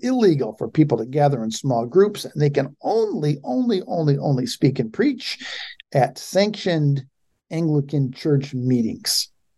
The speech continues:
And so here we got Penn out here, and he's at a Quaker meeting, n-, not sanctioned, and he's arrested.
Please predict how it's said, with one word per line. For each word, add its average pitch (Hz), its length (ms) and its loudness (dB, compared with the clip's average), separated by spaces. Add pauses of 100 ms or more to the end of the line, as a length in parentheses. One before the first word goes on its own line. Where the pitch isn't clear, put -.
(640)
And 113 320 0
so 135 280 0
here 131 180 0
we 156 120 -2
got 170 260 0
Penn 240 300 0
out 120 200 -2
here, 131 300 2
and 127 120 0
he's 143 200 0
at 160 140 0
a 143 40 -2
Quaker 156 420 0
meeting, 131 440 0
n-, 113 200 -2
not 123 460 2
sanctioned, 147 560 -2 (1000)
and 120 260 0
he's 113 200 4
arrested. 147 680 -2